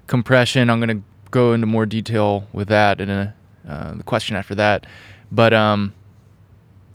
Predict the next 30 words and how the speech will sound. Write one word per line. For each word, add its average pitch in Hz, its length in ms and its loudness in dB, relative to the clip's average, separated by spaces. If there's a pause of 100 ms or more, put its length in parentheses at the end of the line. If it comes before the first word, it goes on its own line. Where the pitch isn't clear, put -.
(340)
yeah, 117 300 4
E 131 120 0
Qing 127 720 0 (200)
effectively, 117 840 2 (600)
um, 110 320 0
compressing, 139 960 0 (220)
which 123 220 0
I'm, 123 180 0
is 110 80 -4
still 123 200 2
a 117 40 0
mystery 120 340 0
to 113 60 -4
me, 117 400 2
and 107 260 -2
I'm 104 120 -2
still 104 420 2 (720)
kind 107 160 0
of 98 80 -4
trying 113 300 2
to 107 80 0
get 107 180 2
a 104 60 2
handle 107 300 0
on 101 180 -2
that, 104 280 0 (540)
and 113 360 2
saturation, 117 800 0
which 101 300 -4
recently, 117 760 0